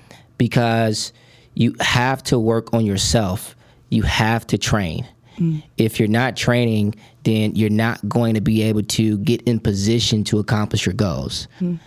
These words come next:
Speaker 1: And for a lot of folks that are, um, not comfortable with their situation, for example, let's just say, if you're not comfortable with what's inside your bank account, your bank account is nothing more, nothing less,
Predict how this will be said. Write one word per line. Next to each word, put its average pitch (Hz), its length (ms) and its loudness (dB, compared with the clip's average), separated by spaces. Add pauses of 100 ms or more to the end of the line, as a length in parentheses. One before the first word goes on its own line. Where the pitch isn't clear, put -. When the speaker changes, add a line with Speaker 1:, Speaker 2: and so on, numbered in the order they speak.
(200)
Speaker 1:
And 113 580 0 (360)
for 117 440 0
a 120 80 2
lot 117 220 2
of 139 100 -2
folks 113 380 0
that 113 300 0
are, 107 500 0 (400)
um, 107 460 0 (100)
not 113 480 2
comfortable 113 480 0
with 110 160 0
their 101 120 0
situation, 113 1000 0 (420)
for 123 160 2
example, 117 400 0
let's 110 160 0
just 104 180 0
say, 113 120 2
if - 200 -4
you're 127 80 4
not 143 200 0
comfortable 117 460 2
with 110 200 2 (400)
what's 123 220 0
inside 110 320 2
your 101 100 2
bank 120 260 2
account, 107 440 0 (400)
your 139 180 2
bank 127 320 0
account 113 300 2
is 101 100 0
nothing 123 320 2
more, 117 320 4
nothing 110 320 0
less, 110 440 0